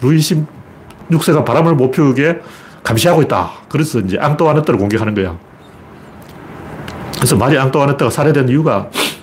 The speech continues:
루이 십육 세가 첩을 들이는 걸 방해했기 때문이다. <laughs> 이런 짓을 하고 있다고. 황당하잖아. <laughs> 무슨 왕이 첩이 있어야 돼. 어. 첩 없는 왕은 왕도 아니다. <laughs> 이런 짓거리를 하고 있다고.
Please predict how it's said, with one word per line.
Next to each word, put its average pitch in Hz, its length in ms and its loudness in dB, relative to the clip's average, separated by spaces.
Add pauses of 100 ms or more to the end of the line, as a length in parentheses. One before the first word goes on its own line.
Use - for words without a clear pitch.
(1120)
루이 190 200 6
십육 208 680 -2
세가 180 200 4
첩을 233 300 2
들이는 202 360 4
걸 202 140 4
방해했기 175 460 4
때문이다. 110 320 -2
<laughs> - 2750 -12
이런 330 160 6
짓을 208 200 4
하고 131 140 4
있다고. 87 340 0 (320)
황당하잖아. 190 640 2 (380)
<laughs> - 400 -18
무슨 135 200 2
왕이 160 220 4
첩이 185 200 0
있어야 143 200 0
돼. 92 280 0 (720)
어. 101 260 -4 (720)
첩 185 200 2
없는 190 240 4
왕은 143 280 2
왕도 165 280 2
아니다. 98 340 -2 (640)
<laughs> - 640 -16
이런 131 160 4
짓거리를 160 260 2
하고 107 120 2
있다고. 95 260 -6